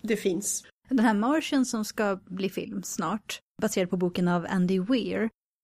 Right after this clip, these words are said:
Speaker 2: den verkar ju vara lite åt det hållet däremot. Det handlar ju om en person som blir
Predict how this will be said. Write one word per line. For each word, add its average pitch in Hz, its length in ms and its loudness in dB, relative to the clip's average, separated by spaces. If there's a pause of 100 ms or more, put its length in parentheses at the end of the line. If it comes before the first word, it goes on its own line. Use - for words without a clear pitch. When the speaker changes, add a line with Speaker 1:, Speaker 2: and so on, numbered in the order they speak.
(100)
Speaker 2:
den 339 420 4
verkar 320 260 2
ju 214 60 2
vara 156 140 2
lite - 280 -6
åt 170 100 -10
det 185 120 -4
hållet 196 300 -6
däremot. 180 500 -4
Det 277 60 0
handlar 220 260 2
ju 170 60 -2
om 170 100 -4
en 175 140 -4
person 185 360 -6
som 185 140 -8
blir 175 260 -6